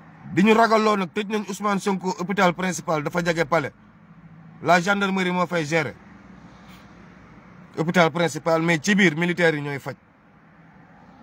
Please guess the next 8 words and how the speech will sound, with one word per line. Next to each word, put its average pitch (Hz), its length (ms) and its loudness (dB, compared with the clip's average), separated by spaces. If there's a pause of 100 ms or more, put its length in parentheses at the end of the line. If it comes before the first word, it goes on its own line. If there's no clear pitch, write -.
(1400)
Na 165 180 4
ku 240 140 2
nekk 226 340 2
jël 208 180 2
say 208 200 0
responsabilité. 156 680 -2 (1200)
D 214 240 4
G, 208 240 0